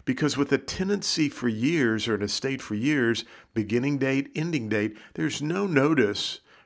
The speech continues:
required to be given. I'm just renting your apartment for eight months, and when the eight months is up, I can leave without giving you notice. But if I remain in there one day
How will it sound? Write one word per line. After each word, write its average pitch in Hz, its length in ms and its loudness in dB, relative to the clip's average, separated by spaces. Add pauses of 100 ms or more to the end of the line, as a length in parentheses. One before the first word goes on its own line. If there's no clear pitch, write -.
required 120 580 0
to 107 60 -4
be 104 140 -4
given. 104 600 -2 (500)
I'm 143 180 -4
just 151 240 0
renting 120 560 -2
your 113 180 0
apartment 120 540 -2
for - 180 -4
eight 117 220 0
months, 131 360 0
and 113 120 -4
when 113 100 -2
the 113 160 0
eight 123 240 -4
months 123 460 -2
is 107 260 -2
up, 139 320 -2
I 139 160 -8
can 107 420 -4
leave 123 400 0
without 104 520 -2
giving 101 260 -4
you 104 160 -6
notice. 120 540 -2 (400)
But 135 100 0
if 147 140 0
I 185 160 0
remain 147 640 2
in 131 180 0
there 101 360 0 (440)
one 160 640 -2
day 127 520 0